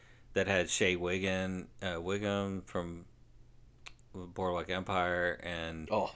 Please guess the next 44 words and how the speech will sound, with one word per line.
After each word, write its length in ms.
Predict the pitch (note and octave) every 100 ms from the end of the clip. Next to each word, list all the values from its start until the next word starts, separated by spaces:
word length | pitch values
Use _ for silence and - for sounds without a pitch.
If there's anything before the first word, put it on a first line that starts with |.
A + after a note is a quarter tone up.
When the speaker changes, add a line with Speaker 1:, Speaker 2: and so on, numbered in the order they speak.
| -
Speaker 2:
I 60 | G2+
love 320 | F#2 E2+ E2
Speaker 1:
um, 100 | E2
Speaker 2:
Boardwalk 220 | F2+ F2+
Empire. 360 | F#2+ F#2 F#2 F#2
Speaker 1:
I 80 | G2+
forget 400 | - G#2 G#2 -
the, 240 | G2 F2+
his 460 | - G#2 F2+ - - - - -
wife 480 | G#2+ G2+ G2 F#2+ -
and, 240 | F#2 F2+ -
and 300 | G#2 F#2+ F2+ - -
Danny 300 | A2 G2+ F#2+
McBride's 400 | - F#2 F#2 F#2+
ex-wife 480 | F#2 - F#2+ F#2+ G2
in 60 |
that 180 | F#2+ -
show. 460 | - G#2+ G2 F#2+ - - - - - - -
She's 240 | - A2+ G2
also, 300 | G#2 - G#2
uh, 560 | G#2 G2 F#2+ F2 F2 - -
dang 160 | G#2+
it, 120 | G#2 - - -
I 40 |
forget 220 | - A2
her 60 | F#2
name. 80 | F2+
She's 220 | - A2
also 260 | G#2 - G#2+
a 40 |
famous 360 | - G2 F#2+ -
actress 420 | F2 - G2 -
as 140 | F2
well. 260 | G2 G2 F#2
So 300 | - F#2+ F2 - - - - - - -
they 200 | G#2 B2+
had, 220 | D#3 G#2+
um, 520 | G#2 G2 F#2 E2+ E2+ - - - - - - -
they've 160 | A#2
been 120 | A#2 B2
doing 200 | C#3 B2+
some 160 | G#2+
really 200 | F#2+ F2+
good, 240 | F2+ E2